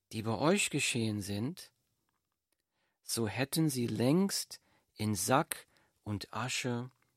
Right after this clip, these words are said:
Buße getan.“ Sack und Asche. Das Tragen von Kleidung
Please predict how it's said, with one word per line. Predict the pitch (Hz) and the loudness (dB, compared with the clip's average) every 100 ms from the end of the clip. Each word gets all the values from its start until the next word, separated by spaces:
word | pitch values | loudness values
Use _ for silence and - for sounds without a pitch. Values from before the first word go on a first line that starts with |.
| _ _ _ - | _ _ _ -2
Buße | 196 214 - 92 | 0 2 0 -2
getan.“ | 92 - 92 90 90 110 _ _ _ _ _ _ _ _ _ _ _ _ _ _ _ _ _ _ _ _ _ _ _ | -8 -10 -8 -10 -12 -18 _ _ _ _ _ _ _ _ _ _ _ _ _ _ _ _ _ _ _ _ _ _ _
Sack | - 123 147 - | -2 0 0 0
und | 147 - | -2 0
Asche. | 120 123 - - _ _ - - - | -2 -2 -4 -6 _ _ -20 -20 -6
Das | 120 120 - | 0 2 2
Tragen | - 104 110 143 170 185 190 - - | 0 0 2 4 4 0 -2 -6 -20
von | - - 127 120 | -14 -4 -2 -2
Kleidung | - 104 110 143 147 151 156 | -4 -2 0 2 2 4 2